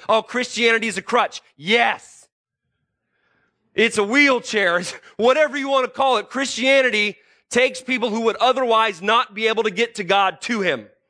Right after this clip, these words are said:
It is all of the above. People will be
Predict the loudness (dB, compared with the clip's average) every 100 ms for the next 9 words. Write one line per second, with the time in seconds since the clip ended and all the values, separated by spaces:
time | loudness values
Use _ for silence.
0 | _ _ _ _ _ _ _ 0 2 2
1 | 2 4 2 -2 -2 2 2 2 -4 _
2 | _ _ _ _ _ _ _ _ _ _
3 | _ _ 0 0 0 0 2 0 0